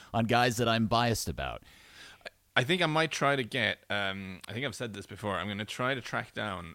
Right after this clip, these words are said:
Speaker 2: uh, b-, the intrepid Bundesliga reporter and Fulham fan, Archie Rintot, and have him
Speaker 1: Yes.
Speaker 2: just do a full, just do a Fulham episode to cover my blind spot there.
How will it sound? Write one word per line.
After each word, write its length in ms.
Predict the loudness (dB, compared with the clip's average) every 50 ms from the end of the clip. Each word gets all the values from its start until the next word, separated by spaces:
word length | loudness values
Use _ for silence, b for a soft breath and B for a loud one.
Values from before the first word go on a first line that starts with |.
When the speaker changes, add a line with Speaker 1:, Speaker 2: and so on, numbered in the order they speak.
| -10
Speaker 2:
uh, 360 | -6 -4 -2 -2 -2 -2 -4 -6 -8
b-, 220 | -10 -12 -12 -12 -10
the 320 | -8 -8 -8 -6 -6 -8
intrepid 440 | -8 -6 -2 -2 -2 0 0 -4 -4
Bundesliga 560 | -4 -4 -4 -4 -6 -6 -6 -4 -2 -2 -4
reporter 400 | -4 -4 -6 -6 -6 -6 -8 -10
and 100 | -12 -8
Fulham 300 | -6 -6 -6 -6 -8 -10
fan, 240 | -8 -8 -10 -8 -8
Archie 340 | -6 -6 -6 -6 -6 -8 -8
Rintot, 500 | -6 -8 -8 -8 -8 -8 -10 -10 -14 -18 B B B B B B
and 140 | B -2 0
have 140 | 2 2 0
him 60 | 0
Speaker 1:
Yes. 200 | 0 -2 -4 -4
Speaker 2:
just 240 | -6 -6 -8 -6 -6
do 160 | -4 -4 -4
a 60 | -4
full, 340 | -6 -4 -4 -2 -2 -2 -4
just 200 | -8 -10 -8 -4
do 100 | -4 -4
a 60 | -4
Fulham 340 | -4 -4 -4 -2 -2 -2 -6
episode 440 | -8 -10 -10 -12 -10 -8 -8 -10 -10
to 80 | -12 -10
cover 280 | -6 -6 -4 -4 -4
my 140 | -4 -4 -4
blind 260 | -4 -4 -4 -4 -6
spot 280 | -6 -6 -6 -6 -6 -6
there. 180 | -6 -6 -6